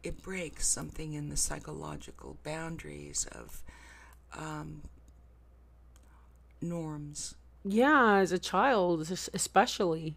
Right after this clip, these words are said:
Speaker 1: What would you have thought at ten years old if you were forced to be naked and you're on your hands and knees making, making you oink like a pig and being hit?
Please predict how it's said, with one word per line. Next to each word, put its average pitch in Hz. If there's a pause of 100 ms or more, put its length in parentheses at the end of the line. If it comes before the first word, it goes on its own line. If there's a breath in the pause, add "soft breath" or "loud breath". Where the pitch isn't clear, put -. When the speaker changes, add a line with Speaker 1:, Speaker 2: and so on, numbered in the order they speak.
Speaker 1:
What 196
would 196
you 196
have 180
thought 165
at -
ten 160
years -
old 76
if -
you -
were -
forced -
to -
be 143
naked 147
and - (680 soft breath)
you're 151
on 147
your 147
hands 147
and 147
knees 156
making, - (600)
making 170
you 156 (200)
oink 170
like 165
a 156
pig 160 (140)
and -
being 160
hit? 160